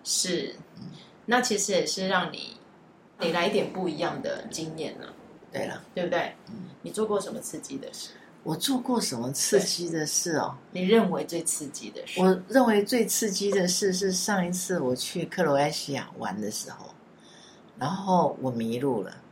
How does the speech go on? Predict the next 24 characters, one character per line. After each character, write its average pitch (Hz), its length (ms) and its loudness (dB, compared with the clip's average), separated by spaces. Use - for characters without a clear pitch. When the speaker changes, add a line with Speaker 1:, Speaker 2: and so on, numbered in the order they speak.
Speaker 2:
哎， 190 100 8
也， 170 280 6
也 180 100 4
不 180 120 0
能 220 160 2
算 202 220 0
迷 131 160 -2
路， 135 220 -2
因 247 140 2
为 240 180 4
克 302 60 -2
罗 247 80 6
埃 226 160 8
西 226 100 0
亚 185 120 0
它 208 180 -6
有 - 80 -2
一 170 140 -4
个 180 100 -6
很 165 160 -4
有 156 140 -2
名 120 200 -10
的 131 120 -4
湖 - 260 -14